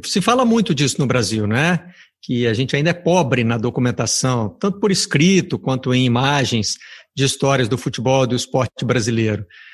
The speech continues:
Você pega, por exemplo, na Inglaterra, é muito comum ter biografias de jogadores que ainda estão no meio da carreira,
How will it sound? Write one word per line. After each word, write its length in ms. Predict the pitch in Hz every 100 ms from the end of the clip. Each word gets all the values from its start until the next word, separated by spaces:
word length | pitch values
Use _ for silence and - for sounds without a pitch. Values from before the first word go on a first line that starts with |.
| - _
Você 240 | 135 - 139
pega, 320 | 151 147 131
por 100 | 143
exemplo, 440 | 127 127 123 131
na 400 | 120 123 120 113
Inglaterra, 800 | 117 120 113 - 151 170 110 110
é 100 | -
muito 240 | 131 151 -
comum 540 | 185 143 170 202 160
ter 220 | - 143
biografias 840 | 123 151 147 139 - 175 190 160 113
de 100 | 131
jogadores 680 | 127 120 110 147 202 143 -
que 80 |
ainda 160 | 131 147
estão 340 | 160 180 247
no 140 | 294 294
meio 260 | 185 185
da 80 | 185
carreira, 540 | 131 110 127 135 98